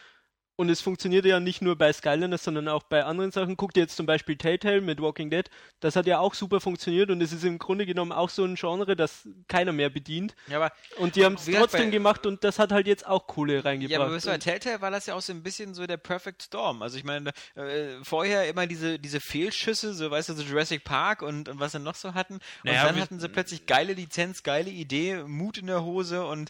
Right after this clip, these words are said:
Speaker 3: Da
Speaker 2: ähm,
Speaker 3: hat's gerade halt auch wirklich halt sehr gepasst. Also
Speaker 2: Genau,
Speaker 3: ich
Speaker 2: da
Speaker 3: finde
Speaker 2: waren
Speaker 3: ich
Speaker 2: so
Speaker 3: immer, also das Adventure-Genre oder Point-and-Click ist halt irgendwo klein, sag ich mal, aber wirklich tot.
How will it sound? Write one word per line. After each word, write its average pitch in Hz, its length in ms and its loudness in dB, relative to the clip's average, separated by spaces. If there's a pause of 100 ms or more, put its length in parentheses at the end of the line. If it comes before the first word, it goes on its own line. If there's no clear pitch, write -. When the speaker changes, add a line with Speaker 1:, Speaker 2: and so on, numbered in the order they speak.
(320)
Speaker 3:
Da 160 100 6
Speaker 2:
ähm, 175 60 4
Speaker 3:
hat's 214 140 -6
gerade 175 180 4
halt - 200 -10
auch 135 100 -6
wirklich 147 240 -12
halt 143 140 -6
sehr 135 120 -4
gepasst. - 360 -10
Also 120 160 -12
Speaker 2:
Genau, 156 300 -2
Speaker 3:
ich 107 80 -2
Speaker 2:
da 117 40 -6
Speaker 3:
finde 160 180 0
Speaker 2:
waren 147 120 -4
Speaker 3:
ich - 100 -10
Speaker 2:
so - 100 -16
Speaker 3:
immer, 175 180 2 (220)
also 143 300 -2
das 151 220 -6 (100)
Adventure-Genre 165 640 -2
oder 143 200 0
Point-and-Click - 480 -6
ist - 160 -10
halt 147 140 -4
irgendwo 151 340 -10 (180)
klein, 214 720 -8
sag 185 240 -6
ich 196 120 -14
mal, 175 180 -4
aber 139 320 -4
wirklich 151 260 -16
tot. 170 360 -6